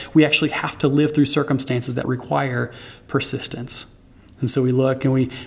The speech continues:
we, we recognize that persistence in this story, persistence as it talk, as it, as it looks like us living faithfully in,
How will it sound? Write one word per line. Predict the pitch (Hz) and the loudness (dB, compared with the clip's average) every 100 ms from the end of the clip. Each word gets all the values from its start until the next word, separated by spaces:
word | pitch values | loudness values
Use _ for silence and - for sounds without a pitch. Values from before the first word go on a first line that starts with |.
| - | 2
we, | 143 | 4
we | 165 175 175 147 | 4 4 6 6
recognize | 151 156 147 139 139 | 4 2 2 2 2
that | 139 | 2
persistence | 143 - 156 - 139 139 | 2 2 0 2 2 4
in | 143 | 4
this | 160 | 4
story, | - 139 127 131 | 0 0 2 2
persistence | 135 143 - 170 160 156 139 | 2 0 0 0 0 2 2
as | 143 139 | 2 0
it | 139 | -2
talk, | 147 - 175 | -6 -2 0
as | 139 | 2
it, | 143 - | 2 0
as | 147 135 | 2 2
it | 147 | 4
looks | 156 156 147 | 2 2 0
like | 131 - - - | -2 -4 -14 -6
us | 156 147 | -2 0
living | 143 147 151 135 | 2 4 4 4
faithfully | - 156 170 - 139 123 127 | 2 0 0 -2 -2 0 2
in, | 131 | 0